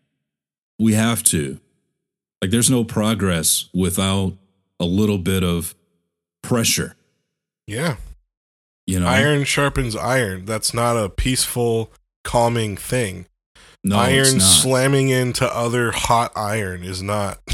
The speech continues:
Speaker 2: <laughs> joyous,
Speaker 1: Right.
Speaker 2: you know?
Speaker 1: Right. And it doesn't necessarily mean that you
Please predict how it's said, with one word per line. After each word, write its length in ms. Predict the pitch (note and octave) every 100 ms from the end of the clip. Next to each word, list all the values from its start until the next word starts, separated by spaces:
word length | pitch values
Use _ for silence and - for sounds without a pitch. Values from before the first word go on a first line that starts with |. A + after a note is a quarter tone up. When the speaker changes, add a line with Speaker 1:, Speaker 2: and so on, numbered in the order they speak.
| - -
Speaker 2:
<laughs> 320 | - _ -
joyous, 640 | G#2 B2 A#2 G2+ G2 -
Speaker 1:
Right. 320 | F2 F2 D2+
Speaker 2:
you 120 | F#2 A2+
know? 260 | G#2+ A2+ - _ _ _ _ _ _ -
Speaker 1:
Right. 300 | G#2+ F#2 E2
And 120 | G#2+
it 80 | A2
doesn't 280 | C#3+ D3
necessarily 420 | C3+ A2+ A#2+ A2+ G#2+
mean 320 | G#2+ B2 A#2
that 220 | G2+ -
you 400 | G2 F#2 F2+ F2